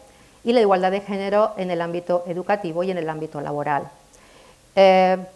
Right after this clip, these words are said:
por desgracia, pues, los diferentes vaivenes políticos que se fueron dando,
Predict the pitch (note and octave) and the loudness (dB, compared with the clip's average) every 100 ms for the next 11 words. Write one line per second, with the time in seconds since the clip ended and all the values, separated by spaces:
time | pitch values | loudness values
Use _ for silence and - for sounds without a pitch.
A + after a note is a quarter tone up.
0 | _ - F3 F3 - F3 F#3 F#3+ F#3+ F#3+ | _ -4 -2 -2 -6 -2 0 4 2 4
1 | A#3+ A#3+ F3+ F3+ F3+ F3 F3 E3+ F3+ F#3 | 2 4 2 2 0 -2 -2 -2 -4 0
2 | G3+ G3+ G3 G3 G#3 G#3 G3+ G3+ G3+ A3+ | 0 2 2 2 2 2 -2 0 -2 -2
3 | A3 G3+ F3 F3 F3 F3 - F#3 F#3 F#3 | -4 -2 -2 -2 -6 -6 -2 0 2 0
4 | F#3+ F#3+ G3 F#3+ F#3+ G3 A3+ A#3 A3+ D4 | -2 -4 -6 -6 -6 0 0 2 -2 -4